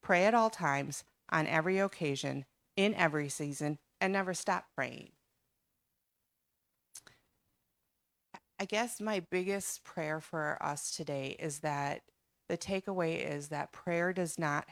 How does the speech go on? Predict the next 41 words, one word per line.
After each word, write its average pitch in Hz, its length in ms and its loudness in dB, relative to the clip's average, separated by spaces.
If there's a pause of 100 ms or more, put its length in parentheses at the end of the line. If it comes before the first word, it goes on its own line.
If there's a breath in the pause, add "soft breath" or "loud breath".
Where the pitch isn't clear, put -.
have 143 180 -6
to 156 120 -8
look 135 180 -6
a 143 60 -4
certain 139 400 -6
way. 127 340 -10 (420)
We 196 100 0
can 202 180 0
pray 226 240 2
out 208 300 4
loud, 139 380 -2 (280 soft breath)
or 180 140 4
we 170 140 2
can 170 180 2
pray 151 260 -2
silently. 139 720 -4
We 147 160 -6
can 170 160 -4
pray 180 220 -2
sitting 240 360 0
down, 415 380 2
and 311 100 0
we 269 120 0
can 254 180 -2
pray 214 360 4
laying 156 340 2
down. 135 420 -2 (420 soft breath)
You 160 100 -4
know, - 160 -8 (640)
insert 165 400 -2
Doctor 147 360 0
Seuss. 151 400 -4
We 151 100 -4
can 160 180 -2
pray 156 520 0 (100)
with 185 300 0
green 247 200 2
eggs 254 260 0
and 262 120 4
ham 262 480 4
<laughs> 214 220 4